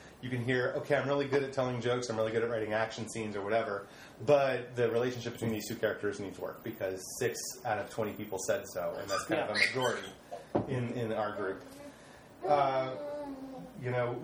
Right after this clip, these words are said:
Speaker 1: we, we basically, we've, over the years, um, we've had people option screenplays, we've had people win screenplay competitions. Uh, as we mentioned, Laura Kelber, uh,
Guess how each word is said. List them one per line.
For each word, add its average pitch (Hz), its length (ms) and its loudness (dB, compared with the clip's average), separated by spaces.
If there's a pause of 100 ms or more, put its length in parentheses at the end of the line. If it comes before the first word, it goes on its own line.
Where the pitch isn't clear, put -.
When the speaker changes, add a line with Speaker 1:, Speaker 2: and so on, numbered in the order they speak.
Speaker 1:
we, 339 1500 -2
we 147 200 2 (220)
basically, 156 580 0
we've, 135 320 -2 (260)
over 175 240 4
the 147 100 -2
years, 147 360 4 (580)
um, 123 520 2 (240)
we've 120 120 -6
had 127 140 4
people 127 320 0
option 131 340 2
screenplays, 131 680 2
we've 123 120 -8
had 113 180 4
people 117 240 0
win 127 400 2 (240)
screenplay 123 420 2
competitions. 143 720 0 (420)
Uh, 120 220 4
as 123 120 2
we 123 60 -2
mentioned, 127 280 2
Laura 120 220 4
Kelber, 135 560 4
uh, 113 300 4